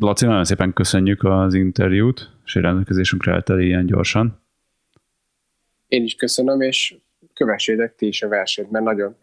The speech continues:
Speaker 2: izgalmasnak ígérkezik idén is, nagy sztárokkal.
Speaker 1: Hát, hogyha olyan lesz, mint a tavalyi, akkor, akkor tuti frankó lesz, viszont, hogy mondjam, szerintem a versenynél jobban inkább azt kívánjuk neked, hogy, hogy mondjam,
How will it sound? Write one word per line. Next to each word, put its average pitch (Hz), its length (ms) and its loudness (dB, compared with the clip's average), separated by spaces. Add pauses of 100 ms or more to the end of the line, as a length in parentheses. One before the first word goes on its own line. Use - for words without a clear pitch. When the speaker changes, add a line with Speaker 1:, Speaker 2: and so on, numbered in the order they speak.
(240)
Speaker 2:
izgalmasnak 101 640 -10
ígérkezik 98 600 -8
idén 98 300 -6
is, - 280 -8 (600)
nagy 98 160 -4
sztárokkal. - 720 -10 (400)
Speaker 1:
Hát, 101 120 -4
hogyha 98 280 2
olyan 104 300 2
lesz, 92 160 -2
mint 95 160 0
a 95 60 0
tavalyi, 104 380 2
akkor, - 440 0 (120)
akkor - 240 -2
tuti 98 340 2
frankó 95 480 0
lesz, 104 240 2
viszont, 104 440 0 (100)
hogy 98 100 0
mondjam, 90 320 2
szerintem 92 240 -2
a 95 100 2
versenynél 98 440 2
jobban 95 300 0
inkább 92 260 0
azt 98 160 0
kívánjuk 90 400 -2
neked, 92 260 -2
hogy, 90 220 -2 (1300)
hogy 101 120 2
mondjam, 92 420 0